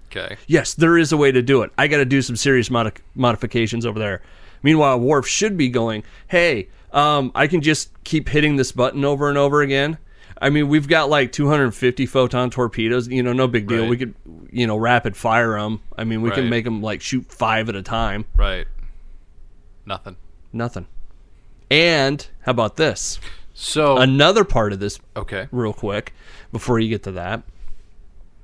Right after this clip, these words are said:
Speaker 2: The one guy on the ship that's pretty confident that the Federation flagship can defeat a twenty or thirty-year-old
Speaker 1: Yeah.
Speaker 2: bird of prey, Captain Picard.
Speaker 1: It's down on the planet.
Speaker 2: Not on the ship.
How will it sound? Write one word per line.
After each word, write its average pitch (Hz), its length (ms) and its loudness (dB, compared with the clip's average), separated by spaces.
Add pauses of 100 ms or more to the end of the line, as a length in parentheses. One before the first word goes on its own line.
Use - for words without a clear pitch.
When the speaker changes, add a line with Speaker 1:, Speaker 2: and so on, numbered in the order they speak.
(380)
Speaker 2:
The 117 160 0
one 151 300 4
guy 170 240 4
on 160 120 2
the 123 80 2
ship 175 320 0
that's 113 160 -4
pretty 143 400 2
confident 151 580 0
that 104 140 -4
the 104 60 -6
Federation 135 600 2
flagship 113 760 -2 (1400)
can 110 560 2
defeat 123 420 0
a 110 100 0 (140)
twenty 127 460 2
or 110 80 0
thirty-year-old 113 800 -2
Speaker 1:
Yeah. 101 60 -10 (100)
Speaker 2:
bird 110 160 -2
of 104 80 -8
prey, 123 400 0 (760)
Captain 113 300 -2
Picard. 117 460 -2 (180)
Speaker 1:
It's - 140 -18
down 95 200 -8
on 92 120 -10
the 90 80 -14
planet. 98 460 -12
Speaker 2:
Not 101 320 -6
on 110 180 -2
the 98 60 -6
ship. - 420 -6